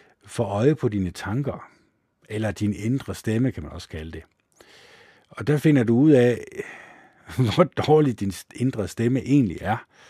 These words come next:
Hvordan den egentlig hele tiden, øh, er negativ over for dig selv og over for andre mennesker. Den tænker dårlige tanker, eller får dig til at tænke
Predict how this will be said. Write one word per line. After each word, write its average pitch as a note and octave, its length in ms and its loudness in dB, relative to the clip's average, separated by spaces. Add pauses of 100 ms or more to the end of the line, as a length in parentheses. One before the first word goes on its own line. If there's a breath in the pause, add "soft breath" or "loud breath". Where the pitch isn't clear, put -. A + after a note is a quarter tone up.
(880 soft breath)
Hvordan A2+ 440 0
den A2+ 140 0
egentlig A2+ 380 4
hele C#3 240 4
tiden, G2 500 -2 (600 soft breath)
øh, F#2 320 -4
er - 80 -10
negativ G#2+ 680 -2
over A#2 220 -2
for F#2 140 -10
dig E2+ 160 -10
selv B2+ 320 0
og - 40 -16
over G2 160 -6
for - 160 -14
andre G#2 220 -4
mennesker. E2+ 480 -10 (1600)
Den A#2+ 140 -2
tænker A#2+ 320 0
dårlige A#2+ 480 2
tanker, G#2 380 -4
eller E2+ 120 -8
får G2 200 -8
dig E2 120 -10
til - 160 -2
at A#2+ 120 0
tænke F#2 360 -4